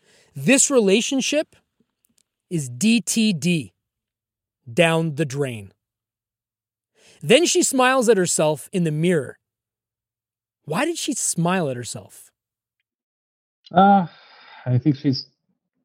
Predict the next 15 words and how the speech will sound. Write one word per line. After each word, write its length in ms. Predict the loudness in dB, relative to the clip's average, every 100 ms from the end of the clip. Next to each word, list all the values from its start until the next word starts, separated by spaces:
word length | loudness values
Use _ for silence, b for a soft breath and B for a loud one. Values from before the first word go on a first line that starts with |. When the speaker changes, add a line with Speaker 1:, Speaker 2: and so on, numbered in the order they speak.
| -4
Speaker 2:
she's 160 | -4
crossed 420 | 0 4 4 4 2
that 260 | 0 0
barrier 400 | -6 -6 -4 -4
that 160 | -6 -10
she 160 | -14 -10
thought 240 | -10 -10
she 160 | -14 -10
couldn't 320 | -6 -6 -6
before. 520 | -12 -12 -10 -10 -12 _ _ _ _ _ _ -12
Um, 120 | -4
Speaker 1:
Ah. 800 | 2 4 4 4 2 0 -6 -14 _ -4
Speaker 2:
you 80 | -2
know, 260 | 0 -2
she's, 680 | -6 -6 -4 -4 -6 -10 -12